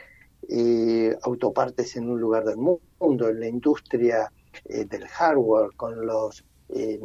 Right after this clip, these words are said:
microchips en, en la otra punta del mundo y los problemas de logística, todo eso hi-, eh, hizo un replanteo a, a las empresas, y creo que este,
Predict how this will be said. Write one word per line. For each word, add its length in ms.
microchips 1040
en, 160
en 100
la 100
otra 260
punta 360
del 140
mundo 500
y 60
los 220
problemas 520
de 120
logística, 800
todo 220
eso 320
hi-, 240
eh, 180
hizo 240
un 160
replanteo 1040
a, 480
a 40
las 300
empresas, 720
y 100
creo 300
que 100
este, 500